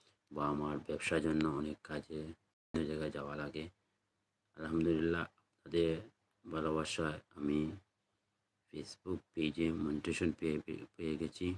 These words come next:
বা YouTube-এ আপনারা আমার ভিডিওগুলো দেখতেছেন বা শেয়ার করতেছেন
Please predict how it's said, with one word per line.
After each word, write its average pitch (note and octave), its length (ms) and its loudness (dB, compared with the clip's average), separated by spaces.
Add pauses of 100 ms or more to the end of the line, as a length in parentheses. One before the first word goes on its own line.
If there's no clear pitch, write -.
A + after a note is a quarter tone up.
(560)
বা E2+ 120 -6
YouTube-এ F2 560 2
আপনারা E2 480 2
আমার D#2+ 300 2
ভিডিওগুলো D#2+ 640 0
দেখতেছেন E2 680 0 (1040)
বা D#2+ 360 4
শেয়ার D#2 320 4
করতেছেন D#2+ 760 0